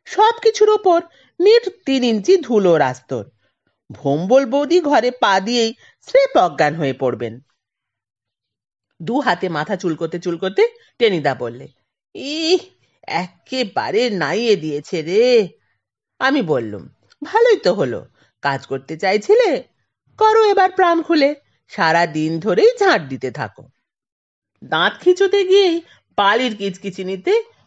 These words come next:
টেনিদা খপাত করে মুখ বন্ধ করে ফেলল।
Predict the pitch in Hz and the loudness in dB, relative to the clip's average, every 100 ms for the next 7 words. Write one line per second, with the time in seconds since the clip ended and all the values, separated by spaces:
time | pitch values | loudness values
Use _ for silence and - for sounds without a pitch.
0 | _ _ - 269 302 403 370 359 - 302 | _ _ -4 0 2 4 2 0 -2 0
1 | 277 208 180 196 202 233 220 175 160 156 | 2 -2 -2 0 0 2 0 2 0 0
2 | 175 175 139 139 165 123 120 | -2 -2 -4 -2 -4 -6 -10